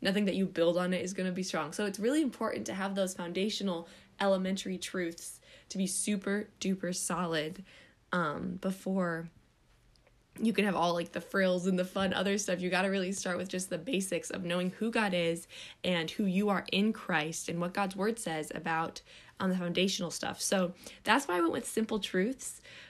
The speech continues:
because I just wanted to talk about the simple truths that, that impact us every day. Uh, so that is kind of the meaning behind the name. And then a bit about just, like, the podcast. So that's about the name. And then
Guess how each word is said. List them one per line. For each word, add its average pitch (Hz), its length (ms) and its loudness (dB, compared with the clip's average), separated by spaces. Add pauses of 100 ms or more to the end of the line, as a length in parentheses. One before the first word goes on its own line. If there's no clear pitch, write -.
(100)
because 208 480 4
I 202 120 4
just 233 200 0
wanted 247 280 2
to 214 160 0
talk 202 220 -4
about 214 180 0
the 190 80 -2
simple 214 300 2
truths 196 400 0
that, 180 300 2 (120)
that 196 240 2
impact 185 480 -4
us 185 320 -4 (220)
every 190 300 2
day. 175 340 0 (800)
Uh, 175 180 0
so 185 160 -2
that 196 220 0
is 294 240 0
kind 247 180 0
of 220 80 0
the 214 60 0
meaning 202 240 2
behind 196 260 2
the 196 60 6
name. 196 520 4 (800)
And 254 140 6
then 208 400 4
a 190 120 6
bit 202 220 2
about 262 240 2
just, 190 140 -2
like, 190 160 -2
the - 80 -4
podcast. 165 440 -2
So - 120 0
that's 214 180 2
about 247 220 0
the 202 80 2
name. 180 320 2
And 185 140 4
then 175 220 0